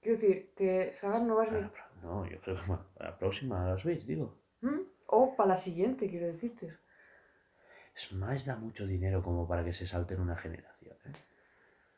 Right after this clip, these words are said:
Speaker 1: ¿Pero qué sacas nuevo?
Speaker 2: Es que,
Speaker 1: <laughs>
Speaker 2: ¿qué es eso?
Speaker 1: De-
Speaker 2: No, pero ya, ya no es por el tema personajes, es que ya habría que,
Speaker 1: Pero
Speaker 2: habría
Speaker 1: no,
Speaker 2: que
Speaker 1: de
Speaker 2: cambiar
Speaker 1: mecánicas
Speaker 2: el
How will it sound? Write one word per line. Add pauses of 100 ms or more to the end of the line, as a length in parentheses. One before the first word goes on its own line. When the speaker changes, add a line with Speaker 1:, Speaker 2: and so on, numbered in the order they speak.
(560)
Speaker 1:
¿Pero
qué
sacas
nuevo? (120)
Speaker 2:
Es
que, (480)
Speaker 1:
<laughs>
Speaker 2:
¿qué
es
eso?
Speaker 1:
De-
Speaker 2:
No,
pero
ya,
ya
no
es
por
el
tema
personajes,
es
que
ya
habría
que,
Speaker 1:
Pero
Speaker 2:
habría
Speaker 1:
no,
Speaker 2:
que
Speaker 1:
de
Speaker 2:
cambiar
Speaker 1:
mecánicas
Speaker 2:
el